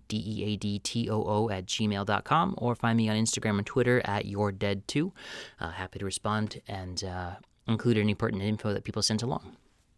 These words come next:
Before we jump in, uh, I recently went on a, uh,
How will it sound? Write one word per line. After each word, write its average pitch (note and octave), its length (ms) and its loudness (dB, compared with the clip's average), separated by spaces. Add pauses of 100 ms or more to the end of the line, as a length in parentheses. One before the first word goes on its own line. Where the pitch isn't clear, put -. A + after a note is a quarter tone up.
(1900)
Before D3+ 220 2
we C#3+ 100 4
jump C3+ 240 4
in, D3 340 2
uh, A2+ 400 -2
I A#2+ 120 -2
recently A#2 1000 2 (720)
went A#2+ 500 2 (160)
on G#2 540 0 (800)
a, G2+ 340 -4
uh, E2+ 360 -8